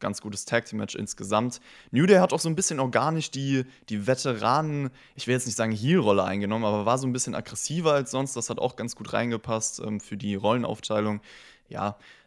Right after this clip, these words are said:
ähm, Match war ganz gut, würde ich sagen. Ich denke mal, was du auch kritisieren wirst oder viele kritisieren werden, ist, dass wahrscheinlich so einfach der emotionale Bezug gefehlt hat,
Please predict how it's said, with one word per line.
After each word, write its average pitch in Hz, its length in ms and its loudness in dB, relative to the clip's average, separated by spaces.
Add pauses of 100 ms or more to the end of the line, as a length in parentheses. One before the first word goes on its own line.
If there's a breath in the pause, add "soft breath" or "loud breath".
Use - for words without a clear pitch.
ähm, 98 440 -4 (400)
Match 107 280 0
war 110 120 6
ganz 110 240 0
gut, 127 280 -4
würde 120 140 -2
ich 107 80 -2
sagen. 110 280 4
Ich - 240 -4
denke 120 300 0
mal, 110 420 4
was 107 180 -2
du 123 200 -6
auch 110 120 0
kritisieren 107 800 -4
wirst 110 500 -2
oder 101 200 -2
viele 117 260 -6
kritisieren 104 540 -6
werden, 107 200 -2
ist, - 200 -10
dass 101 160 -4
wahrscheinlich 101 360 -6
so 98 140 -6
einfach 92 240 -8
der - 140 -6
emotionale 101 440 -4
Bezug 98 320 -8
gefehlt 95 360 -10
hat, 101 180 -4